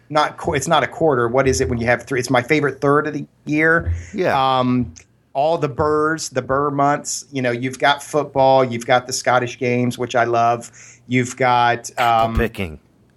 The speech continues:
Speaker 1: apple picking, Halloween, Thanksgiving, and then Christmas at the end, which is more winter. But you've got, uh, the harvest, all the pumpkin spice goodness.
Speaker 2: <laughs>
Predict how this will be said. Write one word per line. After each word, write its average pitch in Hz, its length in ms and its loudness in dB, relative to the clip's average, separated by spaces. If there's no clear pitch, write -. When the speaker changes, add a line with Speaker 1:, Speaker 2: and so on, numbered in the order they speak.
Speaker 1:
apple 165 400 2
picking, 165 680 0
Halloween, 151 800 -2
Thanksgiving, 143 1200 -2
and 170 120 0
then 180 80 2
Christmas 151 380 -2
at 135 100 -6
the 127 160 -2
end, 127 360 0
which 123 200 -2
is 120 100 -2
more 120 220 2
winter. 117 420 2
But 117 280 0
you've 120 180 0
got, 120 540 2
uh, 117 260 4
the 110 140 2
harvest, 139 840 0
all 170 380 2
the 143 160 2
pumpkin 139 400 -2
spice - 760 -4
goodness. 135 400 0
Speaker 2:
<laughs> 95 1000 -6